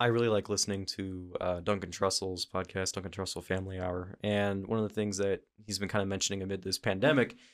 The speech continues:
is, you know, why do we have to stay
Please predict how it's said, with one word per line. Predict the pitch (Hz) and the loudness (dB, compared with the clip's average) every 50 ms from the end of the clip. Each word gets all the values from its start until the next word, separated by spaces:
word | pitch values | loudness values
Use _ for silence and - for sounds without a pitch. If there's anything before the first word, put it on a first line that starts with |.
| _ _ _ _ - | _ _ _ _ 2
is, | 120 117 110 104 101 98 95 - - - _ _ _ _ - | 4 6 8 8 6 6 4 0 -2 -4 _ _ _ _ -2
you | 113 117 117 | 2 4 4
know, | 107 101 101 95 - - - _ _ _ _ _ _ _ _ _ _ _ _ _ - | 4 4 4 2 -2 -6 -14 _ _ _ _ _ _ _ _ _ _ _ _ _ -4
why | 113 104 101 110 113 120 120 123 120 113 117 113 | 0 4 6 8 8 10 10 8 8 6 6 4
do | 110 107 104 104 | 2 2 0 2
we | 98 104 104 101 | 2 2 0 0
have | 90 107 104 98 - - | 0 0 -2 -2 -2 -6
to | - - | -4 0
stay | - - - 101 98 98 98 95 95 92 92 92 | 2 2 4 4 4 4 4 4 2 0 -2 -4